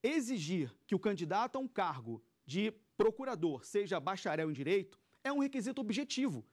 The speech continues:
Não tem a ver com as características pessoais, mas sim com as características objetivas. Então, é um requisito objetivo que é ace-,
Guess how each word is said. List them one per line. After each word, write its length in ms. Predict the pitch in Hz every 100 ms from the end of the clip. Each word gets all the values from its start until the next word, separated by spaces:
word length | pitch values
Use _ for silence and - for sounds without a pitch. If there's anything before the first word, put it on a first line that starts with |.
| _ _
Não 140 | 220 233
tem 140 | 311
a 60 | 247
ver 260 | 202 254 - _
com 80 | -
as 140 | 233
características 720 | - 220 220 220 226 - 214
pessoais, 960 | - - 247 - 226 185 165 127 117 - - _
mas 200 | - 226
sim 300 | - 233 254 262 _ _
com 80 | 254
as 100 | 247
características 720 | 233 226 208 180 214 240 214
objetivas. 840 | 240 226 311 - 233 135 107 - - _ _ -
Então, 380 | 175 180 233 247 _ _
é 140 | 240
um 80 | 302
requisito 420 | 262 254 185 220
objetivo 440 | 202 170 165 196 226
que 120 | 247
é 40 |
ace-, 160 | 262 -